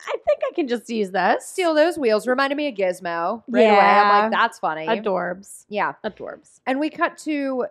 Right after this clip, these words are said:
Speaker 2: Tori and Nathan at a restaurant, and that's where they were waiting for Alex
Speaker 1: At the
Speaker 2: and
Speaker 1: diner, and
Speaker 2: Ozzy.
Speaker 1: she's
Speaker 2: Yeah.
Speaker 1: like, she's like, "Where are they? You told them where to go, right? This is probably the only diner in town, I'm sure, right, Nathan? Right? Right?"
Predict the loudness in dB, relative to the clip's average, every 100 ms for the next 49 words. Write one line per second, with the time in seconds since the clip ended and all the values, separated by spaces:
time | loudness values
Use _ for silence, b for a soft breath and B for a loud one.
0 | _ -12 -8 -6 -6 -10 -10 -12 -12 -14
1 | -12 -12 -10 -10 -10 -12 -14 -14 -12 -14
2 | -16 -14 -10 -8 -8 -6 -4 -4 -4 -8
3 | -12 -14 -10 -4 2 2 2 -2 0 0
4 | 0 2 2 0 -4 0 2 2 0 -6
5 | -2 -2 -2 -12 -2 2 2 4 4 4
6 | 4 0 0 -8 -4 0 2 2 2 2
7 | 2 2 4 4 2 0 -4 -6 -4 0
8 | 2 2 0 -2 -2 -2 -2 -6 -6 -4
9 | -4 -6 -14 -6 -4 -4 -4 -6 -4 -6
10 | -2 -2 -2 -4 -2 -2 -4 -6 -2 0
11 | -2